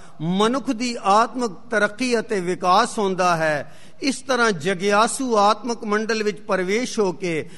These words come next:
ਆਪਣੇ ਅੰਤਰ ਆਤਮੇ ਨਿੱਜੀ ਧਰਮ ਨੂੰ ਅਨੁਭਵ ਕਰ ਸਕਦਾ ਹੈ।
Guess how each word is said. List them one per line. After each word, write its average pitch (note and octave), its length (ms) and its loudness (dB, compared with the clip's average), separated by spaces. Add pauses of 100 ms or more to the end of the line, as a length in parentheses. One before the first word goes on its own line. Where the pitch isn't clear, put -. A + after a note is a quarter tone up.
(120)
ਆਪਣੇ G#3+ 420 0 (120)
ਅੰਤਰ C4+ 360 0
ਆਤਮੇ G3+ 460 2
ਨਿੱਜੀ G3 340 -4
ਧਰਮ F3+ 360 -2
ਨੂੰ F3+ 180 -2
ਅਨੁਭਵ C#3+ 340 -2
ਕਰ C3+ 200 -4
ਸਕਦਾ A2+ 500 -12
ਹੈ। G#2 160 -16